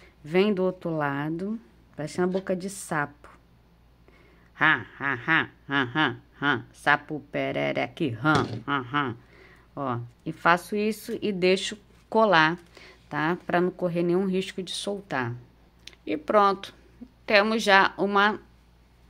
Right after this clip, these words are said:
coroa facinho pra mêsversário que vocês podem tá oferecendo pra suas clientes. Logicamente que a gente tá trabalhando o quê? Com a etiqueta da Constanini,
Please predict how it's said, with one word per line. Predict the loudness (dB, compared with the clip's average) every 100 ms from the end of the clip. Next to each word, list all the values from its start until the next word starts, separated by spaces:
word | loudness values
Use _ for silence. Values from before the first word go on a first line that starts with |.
| -2
coroa | 6 8 8 8 8 6 4 -6 _ _ _ _ _ _ _ _ -12 -12 -20 -20 -20 -20 _ _
facinho | 4 4 2 0 0
pra | 4 4
mêsversário | 6 4 2 -2 2 4 4 2
que |
vocês | -4 -6 -10
podem | -6 6 8 8 2
tá | 2 2
oferecendo | 2 0 -2 0 -2 0
pra | -4
suas | -2 -4 -4
clientes. | -4 0 2 2 0 0
Logicamente | 4 4 4 0 2 2 0
que | -2
a |
gente | -2 -4
tá | -4 -4
trabalhando | -4 -2 0 2 0
o | 0
quê? | 0 0 -2 -18 -20 -6
Com | -2 2 6
a | 6
etiqueta | 4 0 -8 -4 -6 -2 0
da | 0
Constanini, | -2 -2 0 0 -6 -4 0 2 2 2 2 2 2 2 4 2 0